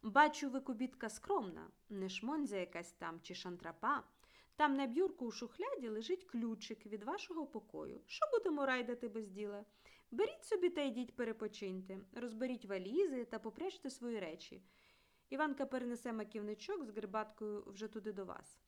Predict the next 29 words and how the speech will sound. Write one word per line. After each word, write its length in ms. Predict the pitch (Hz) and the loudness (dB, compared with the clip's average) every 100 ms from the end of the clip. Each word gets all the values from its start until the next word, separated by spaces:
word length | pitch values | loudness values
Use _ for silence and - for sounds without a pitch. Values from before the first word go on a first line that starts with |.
| _ | _
Там 180 | - 269 | -4 -4
собі 300 | 262 233 220 | -4 -8 -6
вже 160 | 202 202 | -6 -6
й 40 | |
почастуєтесь. 880 | 196 190 185 180 - - - 202 - - - - | -8 -10 -12 -14 -14 -14 -14 -18 -20 -20 -20 -8
А 80 | 320 | 0
я 140 | 359 392 | 2 2
мушу 280 | 359 320 | 0 -2
трохи 340 | 294 277 277 254 | -4 -4 -4 -6
перепочити, 800 | 262 247 240 254 - 453 - 208 | -4 -4 -4 -8 -6 -6 -6 -6
бо 200 | 190 208 | -4 -4
ввечері 540 | 208 247 - 233 220 | -4 -6 -6 -8 -6
швіцувати 720 | - 240 247 339 427 - 196 | -6 -8 -6 -4 -2 -4 -6
мені, 360 | 185 180 180 185 - | -8 -8 -10 -12 -10
як 220 | 220 214 | -10 -6
належить 440 | 208 202 202 196 | -4 -4 -4 -6
добрій 300 | 185 196 202 | -6 -4 -4
господині 540 | 196 190 - 190 190 185 | -6 -8 -10 -6 -4 -4
дому. 380 | 175 170 180 - _ _ _ _ _ - | -6 -10 -12 -16 _ _ _ _ _ -6
Прийде 300 | 247 247 269 | -2 2 2
добірне 480 | 269 226 262 247 240 | 2 0 0 0 -4
чоловіче 500 | 254 240 233 226 226 | -4 -4 -4 -6 -8
товариство, 720 | 220 214 302 427 - 320 311 _ _ - _ _ - | -6 -4 -4 -4 -8 -12 -12 _ _ -20 _ _ -4
буде 180 | 466 | -2
спочатку 500 | 254 220 214 196 190 | -2 -6 -6 -8 -8
преферанс, 920 | 185 185 185 185 160 160 185 370 - - _ _ _ _ | -10 -10 -10 -12 -8 -6 -6 -6 -10 -20 _ _ _ _
за 160 | 214 294 | -4 -2
ним 140 | 440 - | -2 -4
частування, 800 | 320 - 220 165 - - - | -10 -8 -10 -8 -10 -12 -14